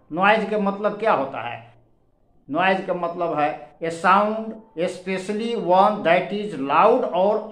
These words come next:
unpleasant, ऐसा जोर आवाज़, विशेष करके जोरदार आवाज़ जो unpleasant हो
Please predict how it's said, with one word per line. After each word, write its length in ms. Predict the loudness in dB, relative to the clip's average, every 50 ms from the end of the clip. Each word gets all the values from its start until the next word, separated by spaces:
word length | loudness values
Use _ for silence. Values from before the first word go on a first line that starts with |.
| -4
unpleasant, 680 | -4 -4 -4 -8 -8 -8 -6 -4 -2 0 0 0 0 -2 -4 -8 -14 -20 -20 _ _ _ _ _ _ _ _ _ _ _ -6
ऐसा 300 | -4 -4 0 4 4 4
जोर 580 | 4 2 0 0 0 -2 -2 -6 -10 -16 -20 -20 _ _ _ _ _ -4 0
आवाज़, 680 | 4 8 10 10 10 10 6 2 -6 -12 -16 -20 _ _ _ _ _ _ _ -20 _ _ -18 -14
विशेष 360 | -12 -8 -6 -6 -4 -4 -4
करके 300 | -4 -4 -2 -4 -4 -2
जोरदार 400 | -2 -2 0 2 6 6 8 8
आवाज़ 340 | 8 6 6 4 2 0 -2 -10 -16 -20 _ _ _ _ -10 -2
जो 120 | 0 2
unpleasant 840 | 2 2 2 0 0 0 -4 -6 -6 -6 -4 -2 0 0 0 0 -2
हो 260 | -8 -10 -12 -16 -18